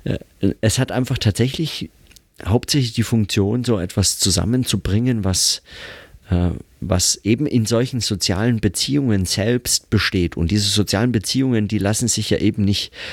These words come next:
direkt explizit ansprechen. So, haben wir jetzt eine soziale Beziehung und wie sieht die aus? Wie, ähm, äh, kann man sich, äh, aufeinander verlassen, wenn's, äh, hart auf hart kommt in schwierigen Zeiten oder so?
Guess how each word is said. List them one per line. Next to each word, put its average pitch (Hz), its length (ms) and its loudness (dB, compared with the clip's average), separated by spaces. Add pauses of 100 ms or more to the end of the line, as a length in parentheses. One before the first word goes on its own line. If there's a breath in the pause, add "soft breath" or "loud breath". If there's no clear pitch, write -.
(320 loud breath)
direkt 104 400 0
explizit 98 640 0
ansprechen. 95 640 -2
So, - 360 0
haben 107 200 2
wir 127 120 2
jetzt 123 220 -2
eine 78 200 0
soziale 73 420 0
Beziehung 117 520 0
und 95 180 0
wie 101 80 2
sieht 92 260 -2
die 82 120 2
aus? 127 380 2
Wie, 104 240 2 (380 loud breath)
ähm, 87 360 2
äh, 78 360 2
kann 95 160 2
man 90 160 2
sich, - 400 -4
äh, 85 640 0
aufeinander 95 540 2
verlassen, 117 520 0
wenn's, 87 460 -2
äh, 92 220 2
hart 90 240 0
auf - 180 -2
hart 104 240 2
kommt 92 320 2
in 92 100 4
schwierigen 90 460 0
Zeiten 101 480 0
oder 92 160 2
so? 101 160 2